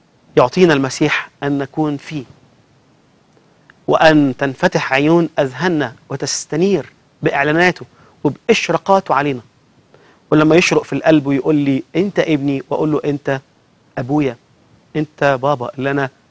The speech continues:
برتاح جدًا إني بين إيديه." ولأنه بابا السماوي فأنا مطمن جدًا، ولأنه قال لي: "ما تضطربش"،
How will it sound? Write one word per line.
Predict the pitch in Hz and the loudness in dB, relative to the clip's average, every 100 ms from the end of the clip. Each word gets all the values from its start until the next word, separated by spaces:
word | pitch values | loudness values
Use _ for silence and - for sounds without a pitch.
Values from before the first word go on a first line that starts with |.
| _ _ _ _ - | _ _ _ _ -2
برتاح | 143 135 - 160 151 - | 0 0 0 0 0 -2
جدًا | 156 143 - 147 127 117 - | -6 -4 -2 -2 -2 -8 -4
إني | 143 139 | -2 -2
بين | 131 135 - | -4 -6 -6
إيديه." | 131 117 _ _ _ _ _ _ _ _ _ _ _ _ _ _ - | -8 -10 _ _ _ _ _ _ _ _ _ _ _ _ _ _ 0
ولأنه | 135 156 190 165 143 - _ - | 2 6 4 4 2 -2 _ 4
بابا | 156 143 | 4 4
السماوي | 131 - 147 139 131 127 _ _ _ _ _ _ _ _ _ | 2 -2 0 2 0 -6 _ _ _ _ _ _ _ _ _
فأنا | - 170 | -2 0
مطمن | 151 - 165 165 156 151 147 | 0 -2 0 0 0 -2 0
جدًا، | 156 127 127 117 _ _ _ _ - | -2 -4 -12 -16 _ _ _ _ 0
ولأنه | 143 165 160 | 4 4 4
قال | 165 | 0
لي: | 156 | 2
"ما | 143 | 0
تضطربش"، | 131 123 139 139 - - | -2 -10 -8 -8 -8 -12